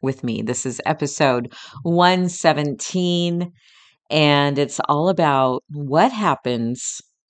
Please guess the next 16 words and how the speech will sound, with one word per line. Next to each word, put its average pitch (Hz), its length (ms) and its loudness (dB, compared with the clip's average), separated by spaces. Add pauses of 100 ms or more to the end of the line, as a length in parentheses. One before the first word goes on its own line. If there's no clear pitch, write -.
(120)
when 143 140 -2
you 139 80 0
stop 135 440 -2
caring 123 720 -2 (960)
what 143 320 0
others 131 400 -2
think. 117 400 -10 (800)
Ooh. 107 880 -8 (480)
And 151 100 2
I 160 80 4
know 185 140 2
we've 185 200 4
heard 180 160 2
it 156 80 0
a 143 60 0
lot 131 300 2